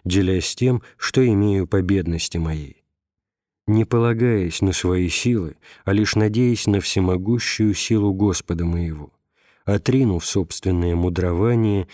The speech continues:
и все, что не имеет подтверждений в Священном Писании или в богодухновенных писаниях святых отцов, изведавших опытом жизнь покаяния, излагаю все то, в чем и сам некогда имел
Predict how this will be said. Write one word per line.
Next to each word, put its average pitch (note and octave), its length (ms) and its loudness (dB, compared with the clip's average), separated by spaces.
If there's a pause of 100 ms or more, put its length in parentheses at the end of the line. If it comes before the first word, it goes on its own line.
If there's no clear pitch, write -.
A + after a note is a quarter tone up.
(180)
и G#2 120 2
все, G#2+ 340 0
что - 220 -2
не F#2+ 280 2
имеет F#2+ 440 0
подтверждений F2+ 1040 0
в - 60 -8
Священном F2+ 680 0
Писании G2 800 -2 (260)
или G#2+ 200 4
в F#2 100 0
богодухновенных F#2 1040 0
писаниях F#2 640 0
святых F#2 480 -2
отцов, - 520 -4 (440)
изведавших F#2+ 920 0
опытом E2+ 720 -2
жизнь F2+ 400 0
покаяния, E2 800 -2 (720)
излагаю G#2+ 840 2
все F2+ 340 -2
то, B2+ 260 0
в - 120 -8
чем A#2+ 400 2
и - 160 -4
сам G2+ 420 2
некогда F#2+ 500 0
имел G2+ 360 0